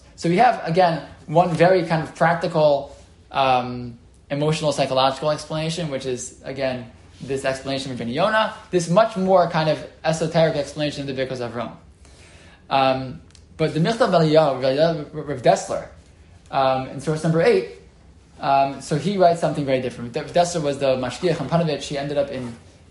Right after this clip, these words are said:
in, in England for many years, uh, and he wrote a very, a very foundational book in, in Machshava, in Jewish thought, called Michtav Eliyahu. They actually have him in English called Strive for Truth, which is like the, the English version of Michtav Eliyahu. It's not an exact translation, but it's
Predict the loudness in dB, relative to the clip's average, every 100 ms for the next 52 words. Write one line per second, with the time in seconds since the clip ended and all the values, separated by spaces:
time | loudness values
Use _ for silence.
0 | -10 -8 -8 -10 -8 -8 -6 -4 -2 -2
1 | -2 -2 -2 -2 -2 -4 -6 -14 -20 -20
2 | -20 -6 0 0 0 -2 0 2 2 2
3 | 0 0 -4 -6 -8 0 4 4 2 -4
4 | -2 -4 -6 -6 -4 -6 -6 -16 -10 -10
5 | -8 -12 -16 -14 -8 -8 -4 2 2 2
6 | -4 -4 -8 -8 -6 2 2 4 -2 -2
7 | -4 -4 -2 -2 -2 -4 -4 -2 -2 -2
8 | -4 -4 -4 -8 -6 -6 -6 -8 -4 -2
9 | -2 -4 -10 -12 -12 -20 -20 -16 -14 -8
10 | -6 -6 -4 -4 -4 -6 -18 -20 -18 -10
11 | -4 -4 -4 -2 -2 -2 -4 -8 -8 -8
12 | -6 -6 -6 -6 -4 -4 -6 -8 -6 -8
13 | -10 -14 -14